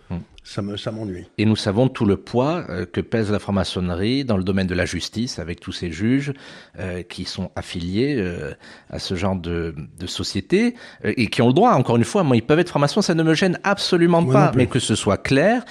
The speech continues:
Speaker 1: et que quand ils prennent des décisions en tant que franc-ma-, francs-maçons, et j'allais dire en solidarité, euh,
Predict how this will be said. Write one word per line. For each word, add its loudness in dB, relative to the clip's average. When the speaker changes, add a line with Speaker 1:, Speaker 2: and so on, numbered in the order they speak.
Speaker 1:
et 0
que -2
quand 0
ils 0
prennent 0
des 0
décisions 0
en 2
tant 0
que 0
franc-ma-, 0
francs-maçons, 0
et -4
j'allais 0
dire 2
en 2
solidarité, 2
euh, -4